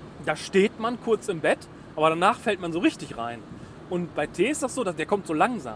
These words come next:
Und da hat man einen schönen langen Tag voller Koffein mit Tee.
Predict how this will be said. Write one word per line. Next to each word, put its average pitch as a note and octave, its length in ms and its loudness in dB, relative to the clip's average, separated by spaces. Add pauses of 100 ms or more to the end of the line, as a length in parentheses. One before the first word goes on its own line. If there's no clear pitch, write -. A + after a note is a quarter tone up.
Und A2 100 -12
da C3+ 40 -4
hat - 100 -8
man C#3 80 -6
einen C3+ 100 -10
schönen C#4 300 0
langen G#3+ 280 0
Tag F#3+ 280 2 (600)
voller A3+ 220 4
Koffein D#3 580 -4
mit A#2 140 -12
Tee. B2 240 -4